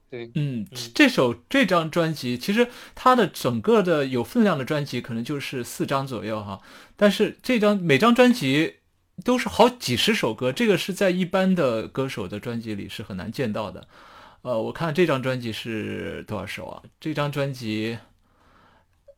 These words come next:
Speaker 2: 是二零一五年的这张专辑，Mon cœur avait raison，这张专辑是二十六首。啊，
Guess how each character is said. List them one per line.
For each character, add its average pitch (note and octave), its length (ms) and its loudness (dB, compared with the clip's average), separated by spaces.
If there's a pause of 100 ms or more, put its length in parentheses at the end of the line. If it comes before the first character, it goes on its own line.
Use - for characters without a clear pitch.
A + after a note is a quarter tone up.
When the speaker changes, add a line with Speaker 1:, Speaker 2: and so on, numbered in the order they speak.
(240)
Speaker 2:
是 A#2+ 480 -6 (640)
二 F#3 100 8
零 F#3+ 140 6
一 A3+ 80 6
五 G#3+ 100 6
年 A#2+ 240 2
的 D#3+ 80 2
这 D#3 160 2
张 C#3+ 220 2
专 C3+ 320 0
辑， A2 520 -4
Mon C#3+ 480 0
cœur D3 380 -2 (220)
avait B2 360 -8
raison， A#2+ 220 -10 (640)
这 G#3+ 120 2
张 G#3 120 10
专 G3 140 6
辑 F#3 80 6
是 G#3+ 100 4
二 G#3 120 10
十 - 120 0
六 A3+ 140 8
首。 - 300 0 (540)
啊， B2+ 300 4